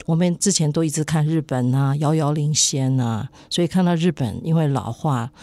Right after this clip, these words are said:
不管，呃，不管经济上啊，或照护上啊，甚至是，啊，正面的、负面的，其实我们都看到蛮多的。那我要跟大家报告是哈，我们不要觉得对我们来说很遥远，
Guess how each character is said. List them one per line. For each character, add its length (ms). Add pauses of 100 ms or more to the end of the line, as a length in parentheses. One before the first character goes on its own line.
(320)
不 120
管， 400 (380)
呃， 300 (200)
不 80
管 200
经 200
济 200
上 380
啊， 240
或 180
照 240
护 240
上 460
啊， 220
甚 180
至 180
是， 120 (500)
啊， 320 (420)
正 200
面 200
的、 80
负 220
面 220
的， 100
其 140
实 20
我 80
们 80
都 100
看 220
到 140
蛮 240
多 280
的。 240 (800)
那 240
我 140
要 80
跟 160
大 80
家 120
报 200
告 180
是 260
哈， 320 (340)
我 100
们 180
不 140
要 100
觉 160
得 80
对 160
我 60
们 160
来 100
说 160
很 220
遥 240
远， 280